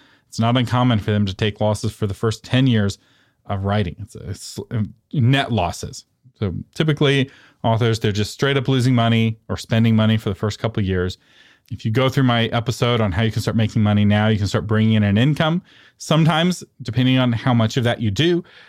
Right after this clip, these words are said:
your income can exceed your expenses right away, especially if your expenses are low. But in other instances,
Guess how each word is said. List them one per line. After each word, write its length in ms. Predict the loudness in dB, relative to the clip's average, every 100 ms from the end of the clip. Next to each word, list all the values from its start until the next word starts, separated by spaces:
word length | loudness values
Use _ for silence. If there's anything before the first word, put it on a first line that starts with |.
| _ -6
your 160 | -4
income 340 | 0 2 2 2
can 160 | 2
exceed 500 | 0 -2 0 0 0 -4
your 500 | -2 0 0 0 -4 _ _ -16
expenses 480 | -4 -2 0 0
right 180 | 0 0
away, 340 | 0 0 2 0
especially 360 | 0 -2 -2
if 100 | -2
your 100 | -2
expenses 460 | -2 -2 -4 -2 -4
are 100 | -2
low. 320 | 0 2 2
But 240 | 0 -2 -4 _ _ _
in 140 | 0 2
other 280 | 2 2 2
instances, 600 | 0 -2 -2 0 -2